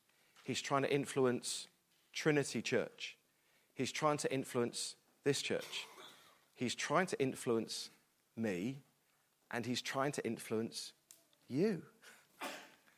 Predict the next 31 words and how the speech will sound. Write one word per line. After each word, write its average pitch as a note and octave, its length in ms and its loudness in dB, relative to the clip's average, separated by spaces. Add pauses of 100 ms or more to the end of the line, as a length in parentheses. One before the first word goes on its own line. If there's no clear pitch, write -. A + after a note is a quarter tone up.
(920)
And - 80 -6
I B2 60 0
think C#3+ 240 0 (920)
that's C3+ 200 0
what D#3+ 100 4
happened D3+ 200 2
with C#3+ 160 2
Ananias E3+ 540 4
and G3 80 -6
Sapphira. - 360 0 (880)
Satan F3+ 440 -2
was E3+ 120 6
getting, - 300 -2
he E3+ 80 4
found G#3 340 0
their G3 140 10
weak G#3+ 300 6
spot, - 420 2 (1080)
and D3 100 8
then F3+ 120 12
they F3+ 100 12
lived A3+ 300 10
it. - 120 -4 (800)
And F#3 140 12
sometimes B3 400 12
in G3 100 12
the F#3 60 12
Bible, G3 320 12
you F3 220 10
see A#3 280 8
this, G3 260 12